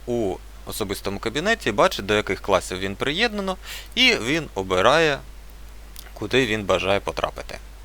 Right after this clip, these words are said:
Поки вчитель не запустить тестування, екран буде порожній, ну, майже порожній. Давайте повернемось до тесту. Перейдемо у режим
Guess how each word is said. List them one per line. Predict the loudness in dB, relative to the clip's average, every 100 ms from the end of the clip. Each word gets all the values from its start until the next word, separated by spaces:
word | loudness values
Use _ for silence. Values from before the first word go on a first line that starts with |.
| -18 -18 -16 -14 -14 -14 -14 -14 -16 -18 -16 -16 -14 -16 2
Поки | 6 6 4 -2
вчитель | 0 0 2 0 -4 -2
не | 0
запустить | 2 2 0 -4 -6 -8 -14 -18 -8 -4
тестування, | -2 0 4 4 4 -2 -2 -14 -16 -8
екран | -4 4 6 6
буде | 2 2 2
порожній, | 2 0 0 -4 -4
ну, | -4 2
майже | 6 6 4 -6
порожній. | -6 0 0 -2 -10 -16 -18 -18 -18 -18 -4
Давайте | 2 4 2 -2
повернемось | -2 2 2 0 -8 -10
до | -10
тесту. | -8 -8 -6 -6 -8 -8 -16 -18 -18 -18 -18 -18 -18 -18 -18 -18 -18 -18 -18 -18 -18 -18 -18 -18 -18 -18 -18 -18 -18 -18 -18 -18 -16 -18 -18 -18 -18 -14 4
Перейдемо | 6 8 4 0 -4 -6 -4
у | -2 -2 -2
режим | 0 0 0 -4